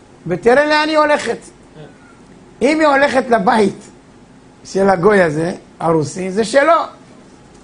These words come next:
אבל אם היא תלך לבית שלהם, זה התרנגולת שלהם." השופט יצא מבית משפט. כל השופטים איתו ביחד. וכולם שמה, ותרנגולת. מתירים אותה והיא הולכת, וכולם אחריה, השופט אחריה.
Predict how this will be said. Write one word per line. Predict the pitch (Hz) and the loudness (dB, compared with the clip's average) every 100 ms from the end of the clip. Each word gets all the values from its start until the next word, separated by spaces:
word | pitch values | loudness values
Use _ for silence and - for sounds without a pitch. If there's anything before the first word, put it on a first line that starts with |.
| - | -4
אבל | 180 185 220 | -2 0 0
אם | 269 277 | 0 -2
היא | |
תלך | 202 247 269 233 | 0 0 0 2
לבית | 233 190 240 240 | 2 4 2 2
שלהם, | 240 214 208 240 320 349 - - - - - - - - - - - - | 0 2 2 2 0 -2 -8 -20 -20 -20 -20 -20 -20 -20 -20 -20 -20 -2
זה | 175 | 0
התרנגולת | 208 214 214 214 196 254 233 | 2 2 0 0 2 2 0
שלהם." | 226 196 185 156 - - | 0 0 0 -2 -8 -4
השופט | 196 254 226 277 269 | -2 0 2 0 2
יצא | 240 240 247 | 0 0 2
מבית | 220 208 220 | 2 2 0
משפט. | 185 - - 147 - - - - - - - - - | -4 -6 -10 -10 -12 -20 -20 -20 -20 -20 -20 -20 -2
כל | 240 277 | 0 2
השופטים | 262 269 185 254 226 | 0 0 -2 -2 -2
איתו | 214 202 | 0 0
ביחד. | 185 170 139 160 - - - - - - - - | 0 0 -2 -10 -14 -20 -20 -20 -20 -20 -20 -8
וכולם | 170 240 262 240 | -2 0 0 0
שמה, | 220 185 180 185 | 0 0 -2 -2
ותרנגולת. | 226 285 294 302 330 320 285 190 - - - - - 143 - | -2 0 0 2 2 2 0 -4 -16 -20 -20 -20 -20 -20 -6
מתירים | 175 170 262 330 | -4 2 2 4
אותה | 269 233 254 | 2 2 0
והיא | 269 302 | 2 2
הולכת, | 320 339 339 285 220 | 4 2 2 -2 -2
וכולם | 240 302 349 330 311 | -4 0 2 4 2
אחריה, | 247 269 254 202 | 0 2 2 2
השופט | - 220 247 240 | 0 0 0 0
אחריה. | 180 202 202 185 | -2 0 2 0